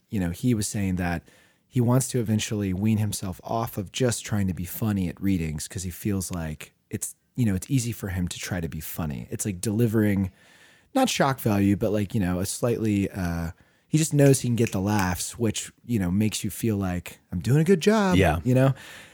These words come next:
Speaker 1: And then I was thinking about the last time, did you come to the big reading that we had at forty-three Fulton, our old house with those authors? You were invited.
Speaker 2: I did come to one reading at, um,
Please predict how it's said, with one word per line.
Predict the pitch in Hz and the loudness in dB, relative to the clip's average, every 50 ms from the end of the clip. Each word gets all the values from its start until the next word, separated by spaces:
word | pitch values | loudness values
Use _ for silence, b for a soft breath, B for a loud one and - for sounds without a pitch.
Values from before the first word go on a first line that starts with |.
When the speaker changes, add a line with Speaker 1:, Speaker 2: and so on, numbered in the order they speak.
| B B B | B B B
Speaker 1:
And | - 135 131 127 123 | 2 4 4 6 6
then | 139 139 | 8 6
I | 131 123 | 6 6
was | 117 - - | 4 2 2
thinking | - 147 123 131 123 | 0 2 2 4 2
about | 110 98 113 110 - | 2 2 0 0 2
the | 117 | 2
last | 123 120 127 139 - - | 4 4 4 2 2 0
time, | - 123 110 107 104 104 101 98 101 - | -2 -2 0 0 0 0 -2 -2 -2 -2
did | 143 139 | -2 0
you | 220 247 | 0 -2
come | - - 190 180 180 | 0 2 2 4 4
to | - - 139 | 4 4 4
the | 131 117 | 4 4
big | 101 131 120 110 | 4 4 4 4
reading | 110 120 120 113 120 117 | 4 4 6 6 4 4
that | 110 107 | 4 2
we | 101 110 | 2 2
had | 110 113 104 | 2 0 0
at | 95 - | -2 -2
forty-three | - - 110 107 110 104 - 110 107 | 0 2 2 2 2 0 -2 -2 -4
Fulton, | 98 - 104 104 101 - 110 101 | -2 -2 -4 -4 -2 -2 -2 -2
our | 95 92 | -2 -2
old | - 82 101 101 | -2 -2 -2 -2
house | 101 104 98 101 107 110 - - - | -2 -4 -6 -6 -6 -6 -8 -10 -12
with | - - | -8 -6
those | 101 98 95 101 | -6 -4 -4 -4
authors? | 95 101 110 - - 107 107 104 | -6 -6 -8 -6 -6 -6 -2 2
You | 135 | 4
were | 143 120 | 4 4
invited. | 101 95 104 104 95 90 92 | 4 2 0 0 2 4 4
Speaker 2:
I | 107 104 | 4 6
did | 98 131 143 147 - | 6 6 6 6 6
come | - 147 131 131 117 | 6 6 6 6 6
to | - - - 101 90 87 | 4 4 6 6 6 6
one | 78 78 92 98 98 95 87 | 6 6 6 6 6 6 6
reading | 78 90 87 87 80 85 82 82 80 73 - - | 6 4 4 6 4 4 4 2 2 0 -2 -2
at, | 76 78 73 71 73 - - _ _ | 0 0 0 0 -2 -4 -8 _ _
um, | - 71 71 69 71 64 52 50 50 - - - | -4 -4 -2 -2 -2 -4 -4 -6 -8 -8 -10 -12